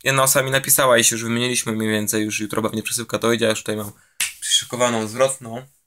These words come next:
Już nie chciało mi się weekend robić, bo nie bym tego nie zrobił. E, no, ale tam nie brakowało jeszcze kilku, chyba czte-, trzech kart ultra, jednej bazówki.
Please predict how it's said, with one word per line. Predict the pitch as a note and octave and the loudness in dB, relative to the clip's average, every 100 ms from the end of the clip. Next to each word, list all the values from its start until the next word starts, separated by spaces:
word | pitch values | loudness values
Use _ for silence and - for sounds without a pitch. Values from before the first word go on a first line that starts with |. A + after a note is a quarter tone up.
| _ _ _ _ _ _ _ _ _ _ _ _ _ | _ _ _ _ _ _ _ _ _ _ _ _ _
Już | G2+ G#2+ | -4 -2
nie | A#2 | 0
chciało | G#2 A#2+ | 0 0
mi | A2+ | 0
się | A#2+ | -2
weekend | C3 B2+ A2 | 0 0 0
robić, | A2 G#2+ | 0 0
bo | G#2+ | -2
nie | A2 | -2
bym | G#2+ G#2+ G#2+ | -2 -4 -4
tego | G#2+ G#2+ | -4 -2
nie | G#2+ | -2
zrobił. | C3 B2 A#2+ C#3 - - _ _ _ _ - | 0 2 0 -2 -14 -20 _ _ _ _ -2
E, | A#2+ B2 A#2+ A#2+ B2 | 4 6 6 6 4
no, | C3+ | 4
ale | D3+ | 4
tam | D3 D3 | 4 4
nie | |
brakowało | C#3 C#3+ C#3 C#3 | 2 2 4 4
jeszcze | C3 - | 4 0
kilku, | - B2 - A2+ | -4 -10 -8 -4
chyba | A2 A2+ | 2 2
czte-, | - A#2 - | 2 0 -2
trzech | - - C3+ | -2 -2 0
kart | A#2+ A#2+ | 0 -2
ultra, | - C#3 C3+ A#2+ | 0 -2 2 2
jednej | A#2+ A#2+ A#2 | 2 0 -2
bazówki. | A2 B2+ D3 - A#2 C3+ | -2 -2 -4 -4 -6 -6